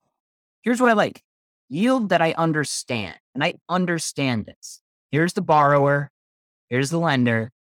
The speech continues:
and I know what happens according to this contract if that person flakes. I don't know if I'm gonna buy a thing anyway.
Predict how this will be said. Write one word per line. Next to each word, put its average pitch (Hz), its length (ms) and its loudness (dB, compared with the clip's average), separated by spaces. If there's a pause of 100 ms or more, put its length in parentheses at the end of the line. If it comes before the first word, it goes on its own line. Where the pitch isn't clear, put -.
(220)
and 127 340 0
I 120 100 0
know 135 220 2
what 160 160 0
happens 135 600 -4 (340)
according 120 380 0
to 139 60 2
this 160 140 -2
contract 117 640 -4 (140)
if 120 160 -2 (200)
that 113 160 -2
person 117 300 -4
flakes. - 500 -8 (760)
I - 80 -8
don't 269 160 -2
know 330 180 -2
if - 160 -4
I'm 240 120 4
gonna 370 280 0
buy 107 220 0
a 156 140 2
thing 127 420 -2
anyway. 151 480 0